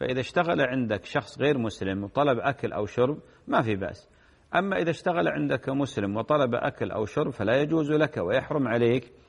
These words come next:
أن تطعمه أو أن تسقيه، وذلك لأن الله تعالى قال: "وتعاونوا على البر والتقوى ولا تعاونوا على الإثم والعدوان". فإعطاؤك ال-، المال، الماء والطعام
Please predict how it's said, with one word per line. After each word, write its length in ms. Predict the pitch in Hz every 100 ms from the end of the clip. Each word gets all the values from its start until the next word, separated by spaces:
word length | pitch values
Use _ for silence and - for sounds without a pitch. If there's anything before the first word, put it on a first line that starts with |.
| _ _
أن 140 | 107 98
تطعمه 420 | 110 98 110 127
أو 380 | 135 - 147 -
أن 180 | - 120
تسقيه، 500 | 156 - 165 123 92 - - - _
وذلك 480 | 117 113 147 131 -
لأن 360 | 107 110 147 143
الله 280 | 123 120 110
تعالى 480 | - 98 92 85 85
قال: 260 | 117 113 107
"وتعاونوا 720 | 98 - 110 135 120 113 104
على 160 | 110
البر 360 | 110 113 123 110
والتقوى 460 | 101 - 127 - 107
ولا 240 | 139 175
تعاونوا 540 | 170 165 165 151 135
على 180 | 123 131
الإثم 340 | 127 135 147 151
والعدوان". 500 | 156 165 180 180 98 - _ _ _ _ _ _
فإعطاؤك 720 | 135 110 113 180 202 175 147
ال-، 280 | 139 117 104
المال، 560 | 110 113 131 120 107
الماء 480 | 110 117 131 120 85
والطعام 880 | 107 101 95 98 - 110 123 117 87